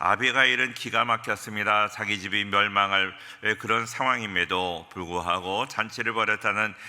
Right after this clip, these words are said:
나발이 마음에 들지 않았습니다. 그러나 술에 취해 있는 나발이 맑은 정신이 되기를 기다렸습니다.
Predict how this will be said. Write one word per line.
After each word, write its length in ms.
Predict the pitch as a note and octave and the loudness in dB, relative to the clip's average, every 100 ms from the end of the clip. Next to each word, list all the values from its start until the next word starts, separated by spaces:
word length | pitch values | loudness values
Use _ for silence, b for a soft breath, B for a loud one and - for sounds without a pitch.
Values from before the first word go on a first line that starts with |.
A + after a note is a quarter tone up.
| B B G2+ G2+ | B B -2 2
나발이 400 | G2 G2 G2 G2+ | 2 4 0 2
마음에 400 | F#2+ F2+ F#2+ F#2 | 4 4 2 -2
들지 280 | G#2+ F#2+ G#2+ | -4 -4 0
않았습니다. 840 | G#2 G2+ - F#2 E2+ F2 D#2+ D#2+ - | 2 0 -4 -6 0 2 2 -2 -4
그러나 680 | F2 E2+ F2 F2 F#2 F2 D#2+ B B | 0 2 4 4 4 2 -2 B B
술에 320 | - B2+ B2 A#2+ | -8 -2 -2 0
취해 360 | B2+ A2 G2+ | 0 2 2
있는 240 | G2 G2+ F#2+ | 2 0 2
나발이 540 | F2 F#2 F2 F#2 A#2+ | 2 4 2 0 -2
맑은 480 | G#2+ F2+ F#2+ G2 G2 | 2 2 2 -4 -4
정신이 400 | F2+ F2+ G2+ F#2+ | -6 -4 -6 -2
되기를 400 | F#2 F2 F2+ F2+ | -2 0 -2 -2
기다렸습니다. 920 | A2 G#2+ G#2+ F#2+ - E2 D#2 D#2 | -2 0 0 -2 -6 -6 0 -2